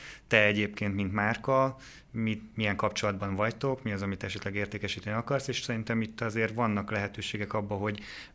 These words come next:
tehát most van szerintem arra lehetőség, hogy akár szponzorként, akár valamilyen gyakorlatilag leadelve ezt az egészet,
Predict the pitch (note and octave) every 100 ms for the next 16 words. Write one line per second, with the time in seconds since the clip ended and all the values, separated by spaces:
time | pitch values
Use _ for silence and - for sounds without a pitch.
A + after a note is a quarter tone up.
0 | - - A2+ A#2+ A2 A2+ - G#2 G#2+ G#2
1 | G#2 A2 A2 A2 - G#2+ G#2 G2+ G2 F#2+
2 | - A2+ A2 A2 G#2+ - G#2+ G#2 G2+ -
3 | G2 G2+ G2+ - - - A2 G#2 G2+ G2+
4 | G#2 A2 - - - - - - A#2 G#2+
5 | G#2+ G2+ G#2+ G#2 G#2 G#2 G2 G2 G2+ G2
6 | - G2+ G2+ G2+ - A#2 A#2 -